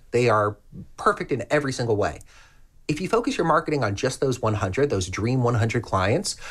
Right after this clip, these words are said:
you're going to get more positive results. You're going to get more projects. You're going to get more ideal projects from them, rather than if you focused on all one thousand, you'd be spending more money, you'd get more bad clients, you'd get more, more bad leads. So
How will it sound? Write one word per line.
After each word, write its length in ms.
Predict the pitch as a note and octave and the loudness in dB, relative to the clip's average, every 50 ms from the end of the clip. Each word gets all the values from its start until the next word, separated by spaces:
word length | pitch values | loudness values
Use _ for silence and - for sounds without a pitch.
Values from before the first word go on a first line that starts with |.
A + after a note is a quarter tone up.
| - - - | -16 -2 0
you're 100 | D3+ D3 | 2 2
going 200 | D#3+ E3+ F3 D#3+ | 4 2 2 0
to 80 | - D#3 | 0 2
get 200 | C#3+ C#3+ C3 - | 2 2 0 2
more 320 | A#2 A#2 A#2+ B2+ C3+ C3 B2 | 0 -2 0 2 0 0 0
positive 480 | - - A#2+ A#2 A2+ A2+ G#2+ G#2+ F2+ | 0 0 0 0 0 -2 -2 -2 -2
results. 380 | G#2 F#2+ - G2+ - - - - | -2 -2 0 -2 -4 -4 -4 -6
You're 80 | G2+ | -2
going 160 | G2+ A#2+ B2+ B2+ | 0 0 0 2
to 60 | A#2+ | 2
get 180 | A#2+ B2 - | 2 0 2
more 340 | - A2+ A2+ A#2 A#2+ A#2 A#2 | 2 0 2 2 2 2 2
projects. 520 | A2 - - A2+ G#2 G2+ F#2 - - - - | 0 0 0 0 0 0 -2 -4 -8 -4 -2
You're 100 | A2 A2 | 0 0
going 140 | A#2 B2+ | 0 0
to 60 | B2+ A2+ | 2 0
get 140 | A#2+ G#2 | -2 0
more 200 | A2 A#2 A2+ A2 | 0 0 2 2
ideal 440 | G2+ F#2+ E2+ E2 - G#2+ C3 F3 G#3+ G#3+ | 0 0 -4 -6 -4 -4 0 0 0 0
projects 500 | - - G2+ F#2 F2 D#2 - D#2+ E2 - | 0 0 0 0 0 -2 -6 -12 -8 -4
from 120 | G2+ F#2+ | -4 -2
them, 200 | F#2 F#2 G2 F#2+ - - - - - - | -2 -2 -4 -4 -8 -16 -20 -20 -10 0
rather 260 | C3+ C#3+ D3+ D3 C#3 B2+ | 2 2 2 4 2 0
than 140 | B2 A#2 | 0 -2
if 100 | A#2+ A2 | -2 -4
you 80 | - A2+ | -6 -4
focused 300 | - A2+ G#2+ - - - | -2 -2 -4 -4 -4 -4
on 100 | G#2 F#2 | -4 -2
all 140 | F2 F2+ E2 | -2 -2 -2
one 140 | F2+ F2+ F2+ | -4 -2 0
thousand, 400 | - C3+ C3+ B2+ A2+ - G#2+ F#2+ | 0 2 2 2 0 -2 -8 -8
you'd 80 | F2+ | -10
be 80 | - F2 | -12 -14
spending 280 | - - - - E2+ | -10 -10 -10 -8 -6
more 140 | F2 F2 E2+ | -4 -4 -4
money, 340 | F#2 A#2 D#3 D#3+ D3+ C#3 C3+ | 0 2 2 2 2 0 -2
you'd 160 | B2+ A2+ G#2 | -4 -6 -6
get 160 | - F2+ E2+ | -6 -8 -8
more 120 | - E2+ D#2+ | -6 -8 -6
bad 200 | E2+ F#2+ - - | -6 -6 -8 -8
clients, 460 | - - D3 D3+ C#3 C3 B2+ A#2+ - | -2 0 0 2 2 0 -2 -4 -8
you'd 60 | F#2+ | -10
get 200 | F2 E2+ D#2+ - | -10 -10 -8 -6
more, 220 | F#2 F#2 F2+ F2+ - | -6 -6 -6 -6 -6
more 180 | - A#2+ A2+ G2+ | -2 0 0 0
bad 220 | F#2 F2+ F2 F2 | 0 -2 -4 -4
leads. 360 | G2+ C3 D#3+ D#3+ C#3+ C3+ C3+ - | -2 0 2 2 2 0 -2 0
So 260 | - B2 A#2 A2 | 0 2 2 2